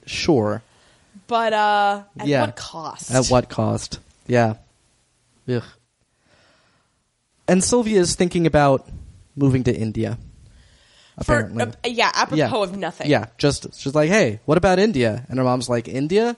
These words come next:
Speaker 1: And that's where the scene ends.
Speaker 2: Yeah.
Speaker 1: So, back in the trenches, more fighting is going on. Uh, Colonel Crazy is just throwing bottles out of the trench at this point.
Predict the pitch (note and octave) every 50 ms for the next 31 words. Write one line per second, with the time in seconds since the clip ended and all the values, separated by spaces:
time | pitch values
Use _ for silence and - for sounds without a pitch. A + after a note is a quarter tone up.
0 | _ _ - C#3 C#3+ D3 C#3+ - D3+ C3 B2+ A#2+ - C3+ B2 A2+ A2 G#2+ G2+ G#2+
1 | G#2+ - - - - - - B2+ A2+ A2 G#2+ A2 - _ _ _ _ _ _ _
2 | _ _ _ _ _ _ _ _ _ - - - A#3 A#3+ A#3+ - G#3+ F#3 E3+ -
3 | - D#3 D3 - - D3 C#3 C3+ C3+ - - - - - - - _ _ _ -
4 | C#3+ D#3+ E3 E3 D#3+ - F3 D#3 D#3 D#3 D3+ C#3+ C#3 C3+ - C#3 C#3 C3+ C3+ C3
5 | B2+ B2+ B2 B2 B2 B2 A#2+ C3 C3 - _ _ _ _ _ - A#2+ C3+ C3+ C3+
6 | C3 C3 C3 - - F#3 F3 E3+ D#3+ - - - D3+ D3 C#3+ C#3+ C3+ C#3 C3 B2+
7 | B2+ A#2+ - B2+ C3 B2+ - - - C3+ C3 B2+ - - - - - - - D#3+
8 | D3+ D3 C#3 C3+ B2 D#3 D3 D3 C#3 A#2+ A2+ G#2 G2+ G#2 - C3+ - A#2 B2 B2
9 | B2 A2 A#2+ B2+ - - - B2 A#2 A2+ - B2 A#2 - A2+ A#2 - - - -
10 | A#2+ A2+ A2 A2